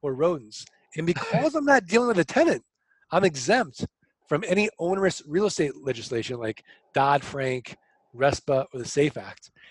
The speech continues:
And then the game that we play is, can we create enough of these land notes where our passive income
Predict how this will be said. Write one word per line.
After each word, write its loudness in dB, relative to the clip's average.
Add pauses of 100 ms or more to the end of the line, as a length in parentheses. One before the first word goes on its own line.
(180)
And 0
then 4
the 4
game 2
that -4
we -8
play 0
is, -4 (600)
can 0
we 2
create 0
enough 0
of -10
these 2 (280)
land 0
notes -10 (580)
where 4
our 4
passive -2
income -4